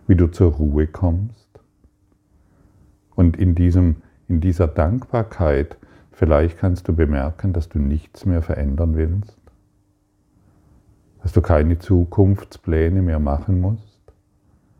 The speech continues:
sondern in diesem gegenwärtigen Jetzt vollkommen still wirst.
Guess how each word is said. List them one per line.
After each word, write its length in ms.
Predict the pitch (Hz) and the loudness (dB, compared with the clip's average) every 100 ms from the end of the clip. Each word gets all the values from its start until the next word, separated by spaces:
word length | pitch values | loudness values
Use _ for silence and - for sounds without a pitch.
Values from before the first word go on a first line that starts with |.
| _ _ | _ _
sondern 380 | - 85 80 73 | 2 2 2 -2
in 180 | 76 73 | -4 -2
diesem 320 | 78 76 71 | -2 -2 -2
gegenwärtigen 880 | 73 82 95 85 76 73 78 76 69 | -2 -2 -2 -2 -2 -2 -4 -2 -2
Jetzt 540 | 71 98 - _ _ - - _ _ _ _ _ - | -2 -4 -6 _ _ -20 -20 _ _ _ _ _ 0
vollkommen 880 | 78 76 104 - 73 69 69 76 80 _ _ _ | 2 2 0 -2 -2 -2 -2 -4 -8 _ _ _
still 520 | _ - - 67 65 80 | _ -18 -6 -6 -4 -4
wirst. 400 | 87 101 _ | -4 -6 _